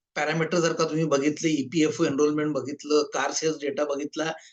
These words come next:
हाऊसिंग डेटा बघितला, टू व्हीलर डेटा बघितला, हे सगळे हे जे काय कन्झम्पशन आहे, घरं घेणं, विमानाने प्रवास करणं, गाड्या विकत घेणं, हे काही ते शेतकरी करत नाहीत. ज्यांच्या,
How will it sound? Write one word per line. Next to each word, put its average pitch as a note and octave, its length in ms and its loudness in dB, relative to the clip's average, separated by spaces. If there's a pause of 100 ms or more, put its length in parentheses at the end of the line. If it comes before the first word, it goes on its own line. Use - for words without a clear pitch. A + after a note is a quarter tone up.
(100)
हाऊसिंग D3+ 360 2
डेटा D3 240 2
बघितला, D3 580 0 (600)
टू - 360 4
व्हीलर A3+ 260 6
डेटा F#3 280 4
बघितला, D3 500 4 (200)
हे G3+ 80 6
सगळे F#3+ 400 6
हे F#3 220 4
जे F3+ 120 4
काय A3 220 0
कन्झम्पशन F#3+ 540 0
आहे, F#3+ 120 0
घरं F#3 320 2
घेणं, F3+ 380 2 (380)
विमानाने F3+ 400 0
प्रवास E3+ 360 -2
करणं, F3 380 -2
गाड्या D3+ 240 -2
विकत D#3+ 340 -2
घेणं, C#3+ 420 -2 (140)
हे - 380 -6
काही G3+ 160 0
ते G3+ 120 0
शेतकरी A3 400 0
करत F3 280 2
नाहीत. - 540 -12 (340)
ज्यांच्या, C#3+ 680 2